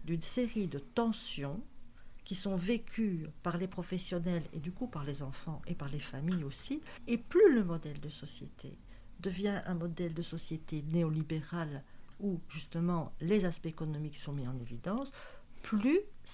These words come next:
les tensions s'exacerbent au niveau des milieux d'accueil. Et donc, là aussi, on a, on a un problème.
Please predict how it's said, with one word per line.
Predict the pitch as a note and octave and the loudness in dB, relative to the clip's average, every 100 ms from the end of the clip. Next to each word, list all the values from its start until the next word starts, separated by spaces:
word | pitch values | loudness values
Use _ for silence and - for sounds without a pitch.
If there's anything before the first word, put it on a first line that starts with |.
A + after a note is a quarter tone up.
| - F3+ | -6 -4
les | E3 | -2
tensions | F3 D#3+ - G#3+ A#3 D#4+ - | -2 -2 -2 0 0 0 -8
s'exacerbent | - D4+ G#3+ F3+ - E3 D3+ D#3+ E3 - - - - | -4 -2 0 -2 -2 -4 -4 -4 -6 -10 -18 -8 2
au | A3 | 6
niveau | G3 E3+ F3 F#3 | 6 4 0 2
des | F#3 | 4
milieux | F3+ F3+ | 4 4
d'accueil. | E3+ D#3+ - C3 - - - - - - - - - - - | 0 -2 -2 -4 -6 -14 -14 -14 -14 -16 -16 -16 -18 -18 -8
Et | E3 | 0
donc, | F#3+ A3+ - - - - - | 4 4 0 -12 -12 -12 2
là | F#3 G#3 | 6 6
aussi, | E3+ - - F#3 - | 6 0 -2 -2 2
on | E3+ | 2
a, | E3 E3 | 2 2
on | E3 | 2
a | D#3 | 2
un | D3 | 0
problème. | - C#3+ D3 C3+ | -4 -4 -2 -2